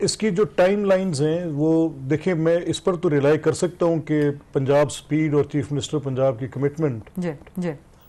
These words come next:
Speaker 1: और जिस तरह वो एक commitment के साथ अपने इन मंसूबों को मुकम्मल करवाते हैं
Speaker 2: जी।
Speaker 1: और चौबीस चौबीस घंटे काम होते हैं, तो मैं ये उम्मीद कर सकता हूँ कि जो भी वक्त का हम तयन करेंगे,
Speaker 2: हम्म।
Speaker 1: ये hopefully अब फैसला आज आ गया है, तो कल या एक या दो रोज़ के अंदर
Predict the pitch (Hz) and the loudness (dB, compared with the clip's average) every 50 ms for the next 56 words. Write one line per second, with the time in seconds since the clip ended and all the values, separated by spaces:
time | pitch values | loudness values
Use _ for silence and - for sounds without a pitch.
0 | - - 139 135 117 117 143 139 - - 156 147 151 151 143 139 143 143 147 139 | -8 -4 -4 -2 -2 -2 -2 -4 -2 0 0 2 2 2 2 2 2 2 2 2
1 | 131 135 - 143 147 147 151 160 160 151 135 - 147 - - 143 143 139 143 - | 0 -2 -2 -2 -2 -2 -2 -2 -4 -4 -2 -2 -2 -2 0 2 2 2 0 -2
2 | 139 147 - 139 139 135 135 131 127 101 - 143 131 135 139 127 143 135 131 113 | -6 -6 -4 -4 -4 -2 -4 -6 -6 -6 -6 -4 -4 -4 -2 -2 -4 -4 -4 -4
3 | 131 127 131 135 131 - 135 123 123 120 117 - 156 143 127 113 104 - - 180 | -4 -4 -4 -4 -4 -4 -4 -4 -4 -4 -2 -2 -2 -2 -4 -6 -10 -12 -8 -6
4 | 175 175 135 - - - - - - - - 135 127 127 - - 147 143 143 160 | -6 -6 -6 -8 -14 -18 -18 -18 -16 -6 -2 -2 -2 -2 0 0 0 2 2 2
5 | 156 - - 160 143 139 151 123 107 123 127 127 117 151 139 139 - 135 131 127 | 0 2 2 0 2 2 0 -4 -4 -6 -6 -4 -2 -2 -2 0 0 -2 -2 -2
6 | 120 117 - - 147 135 120 117 113 - - - - - - - - - - - | -4 -6 -2 0 0 0 0 -4 -12 -18 -20 -20 -20 -20 -20 -20 -20 -20 -20 -14
7 | - - 143 147 151 160 165 165 156 147 156 190 196 - - 185 147 - 180 160 | -8 -2 0 2 2 4 4 4 4 4 2 2 0 0 0 0 0 0 -2 -2
8 | - - 185 185 180 151 185 170 135 147 160 160 170 175 151 147 156 156 - - | -2 0 -2 -2 0 0 -2 0 2 2 0 2 0 0 0 0 0 -2 -4 -2
9 | - 165 151 143 143 - 143 147 160 156 143 - 147 143 151 143 135 131 131 139 | 0 0 0 0 0 0 0 2 0 0 0 0 0 0 0 0 -2 -4 -6 -6
10 | 160 180 156 135 135 131 123 - 143 - - 156 147 147 143 143 135 120 117 - | -6 -6 -4 -2 -2 0 0 0 0 0 0 0 2 2 2 2 2 -2 -6 -18
11 | - - - - - - - - 143 131 - - 147 147 143 143 123 135 131 131 | -20 -20 -20 -20 -20 -6 0 0 0 2 2 2 2 4 4 4 4 2 2 2
12 | 131 135 151 151 147 143 147 - 139 143 - 147 147 143 143 147 139 135 135 135 | 2 2 2 2 2 2 0 -4 -4 -2 0 0 0 2 2 2 2 0 0 -2
13 | 139 135 127 135 - 139 127 120 127 139 135 139 143 143 135 - - 139 123 120 | -4 -4 -4 -4 -2 -2 -2 0 0 0 2 2 2 0 0 -2 -2 -2 -2 -2
14 | 123 135 | -4 -8